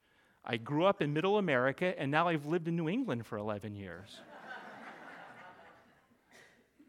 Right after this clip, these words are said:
The minute the word dance comes up, my hands go in my pocket. I'm afraid this is gonna get emotional. But that's happened to us, and here's what happens. We sometimes close to the work of the Spirit.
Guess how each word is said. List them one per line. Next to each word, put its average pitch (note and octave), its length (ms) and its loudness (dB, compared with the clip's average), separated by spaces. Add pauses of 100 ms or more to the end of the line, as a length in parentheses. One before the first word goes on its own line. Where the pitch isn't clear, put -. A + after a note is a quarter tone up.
The C#3 100 0
minute G#3 300 6
the G3+ 80 6
word D#3 320 4
dance A3 380 4
comes C3 320 -2
up, C3 100 2
my D3+ 140 2
hands G3 320 0
go D3+ 160 4
in C3+ 80 0
my B2+ 120 2
pocket. C#3+ 460 0
I'm A3 200 2
afraid B3+ 440 2
this D#3+ 160 -2
is C#4+ 60 -2
gonna A#3 180 4
get G3 140 4
emotional. F3 720 -2 (2000)
But C4 100 2
that's D4+ 220 2
happened D4+ 540 2
to G#3+ 140 2
us, - 160 2
and G#3+ 100 4
here's B3 260 2
what A#3+ 140 0
happens. B3+ 440 -4 (220)
We G3 120 2
sometimes G#3 720 -2
close G#3 840 -2
to - 120 -2
the C3+ 100 -2
work F#3+ 260 -2
of C#3+ 80 -4
the A2+ 80 -6
Spirit. C4 580 -6